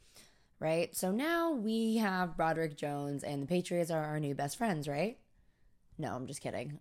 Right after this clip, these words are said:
Um, never, but it was very nice of them. So, um, yeah, what a game. It's so funny to see these things happen, right? Like, the draft this year was so interesting, um,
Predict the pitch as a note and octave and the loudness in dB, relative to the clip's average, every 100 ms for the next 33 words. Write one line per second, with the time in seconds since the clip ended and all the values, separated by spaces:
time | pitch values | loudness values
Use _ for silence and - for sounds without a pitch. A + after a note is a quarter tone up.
0 | - C#3+ C#3 C#3 - C#3 A#2+ - C3+ G3 | -10 -8 -6 -8 -10 -8 -8 -6 -4 -4
1 | D#3 C#3 D3 - D#3 C#3+ C#3+ D#3 D3+ C#3+ | -2 0 0 -2 -4 -2 -2 -2 -2 -4
2 | D3 F3+ A#3+ - - D3 C3+ D3+ - - | -2 -2 -4 -8 -2 0 2 0 -4 -14
3 | - - - D#3 D#3 D#3 D#3+ E3+ D#4 C#4 | -20 -12 -2 0 0 0 0 -2 -2 -2
4 | C3+ D3 B3 G#3 F#3 G3+ D3 A#2+ - - | -2 0 0 0 0 0 0 -2 -2 2
5 | G3+ A3+ - E3 D#3+ C#3 - D3+ C#3+ D3+ | 2 2 0 0 0 -2 -4 -4 -4 -4
6 | C#3+ C#3 C#3 C#3 B2+ B2+ - C#3+ C#3 D3 | -4 -4 -4 -4 -6 -6 -6 -2 -2 -2
7 | D3 D3 C#3 - - _ _ - D#3+ E3 | -2 -2 -4 -8 -20 _ _ -6 0 2
8 | D#3+ E3+ F#3+ - F#3+ F#3 F3+ - - D3+ | 2 0 -2 -2 -2 -2 -4 -4 0 2
9 | D3+ D#3+ C#3+ C3 C#3+ D3+ - F#3 F#3 F#3+ | 2 0 -4 -4 -4 -4 -4 -2 -2 -4
10 | F#3 - _ _ _ - D3+ C#3 C3+ C3 | -6 -16 _ _ _ -4 -2 -2 -4 -6
11 | C3 | -8